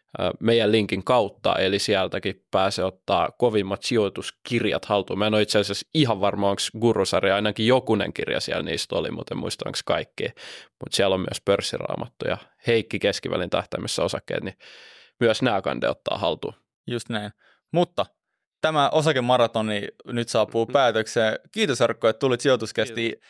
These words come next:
Speaker 2: ekaa kertaa livenä vedettiin, ja tää oli kyllä tosi hyvä setti ainakin mun mielestä.
Speaker 3: Joo, kiitos paljon, oli mukava olla vieraana.
Speaker 1: Tää oli ihan mahtava jakso, ja nyt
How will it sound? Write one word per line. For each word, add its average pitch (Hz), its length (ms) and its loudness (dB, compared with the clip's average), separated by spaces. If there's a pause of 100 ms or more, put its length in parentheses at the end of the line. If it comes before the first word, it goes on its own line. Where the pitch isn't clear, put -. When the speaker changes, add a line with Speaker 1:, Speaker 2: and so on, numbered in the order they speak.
(140)
Speaker 2:
ekaa 180 240 4
kertaa 123 420 2
livenä 147 680 2
vedettiin, 104 400 2
ja 104 80 4
tää 123 120 4
oli 117 120 4
kyllä 113 160 -2
tosi 120 240 0
hyvä 95 160 -6
setti - 280 -2
ainakin 104 240 -4
mun 104 160 -6
mielestä. 113 340 -8 (160)
Speaker 3:
Joo, 107 240 2
kiitos 104 320 0
paljon, 95 260 2
oli 95 100 0 (180)
mukava 95 300 2
olla 90 160 0
vieraana. - 380 -2 (120)
Speaker 1:
Tää 165 100 4
oli 123 100 4
ihan 123 200 4
mahtava 113 460 2
jakso, 104 420 2 (360)
ja 107 220 2 (220)
nyt 120 200 -8